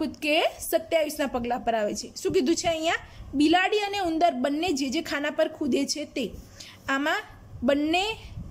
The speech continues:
જે જે ખાના પર કૂદે છે એ કયા કયા, બંનેમાં કયા કયા ખાના સરખા છે? એક અઢાર જે આ બંનેમાં છે અને બીજો ચોવીસ. તો બંને કયા કયા ખાના ઉપર કૂદે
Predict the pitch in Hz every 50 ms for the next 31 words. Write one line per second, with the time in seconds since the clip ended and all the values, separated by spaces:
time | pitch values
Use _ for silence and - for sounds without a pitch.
0 | - 269 233 277 269 269 339 - - 349 320 320 330 330 349 349 349 349 330 330
1 | 320 370 359 - 330 214 - - - - - - - - - - 392 427 415 415
2 | 381 381 349 320 294 285 294 311 320 320 339 320 381 349 359 349 370 370 370 -
3 | 294 262 277 285 - 262 214 247 - 254 240 247 - 277 254 233 - - 262 277
4 | 285 - - - - - - - - - - - - - - - - 240 220 185
5 | 247 240 254 294 392 571 - - - - - - - - - - - - 214 262
6 | 247 254 262 247 247 262 247 247 262 277 277 277 285 277 285 - 302 302 311 -
7 | - - - - - - - 233 233 247 233 233 254 220 214 269 262 277 370 480
8 | - - - - - - - - - - 285 269 254 240 240 226 196 - - -
9 | - - - - - - - - - - - - - - - - - - - -
10 | - - - - - - - - - - - - - - - - 277 240 262 262
11 | 269 269 269 269 269 320 - 370 370 370 370 349 294 302 302 311 302 311 330 330
12 | 320 330 - 330 262 285 311